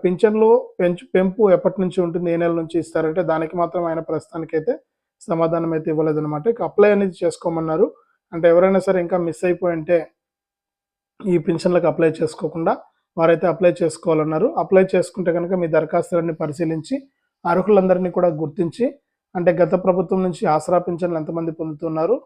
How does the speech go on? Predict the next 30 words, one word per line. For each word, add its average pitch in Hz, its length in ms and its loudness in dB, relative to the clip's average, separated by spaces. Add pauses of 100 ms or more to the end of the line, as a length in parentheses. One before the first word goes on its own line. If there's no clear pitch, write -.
(120)
ఇప్పుడు - 220 -8
కొత్తగా 180 380 -2
ప్రజాపాలనలో 170 880 0 (380)
ఇప్పుడు 190 240 4
అప్లై 180 360 4
చేసుకున్న 175 320 -2
వారు 165 160 2
ఎంతమంది 160 360 -2
ఉన్నారు 160 220 -2
ఈ 175 60 2
కొత్త 160 300 -8
ప్రభుత్వంలో 160 520 -4 (460)
అని 175 120 0
అన్నీ 190 220 0
కూడా 190 220 4
అర్హులను 170 340 2
గుర్తించి 170 480 -2 (400)
ఎన్ని 202 160 -2
కోట్ల 185 300 0
రూపాయలు 175 380 0
అవసరం 170 300 0
అవుతాయనేది 160 460 -4
కూడా 185 240 -2 (420)
మనకు 170 200 -4
నిర్ణయం 165 320 -2
తీసుకుని 180 460 -2 (240)
పెన్షన్లు 175 320 -2
అయితే 165 180 -2
పంపిణీ 165 360 -4
చేయాలన్నారు. 156 560 -2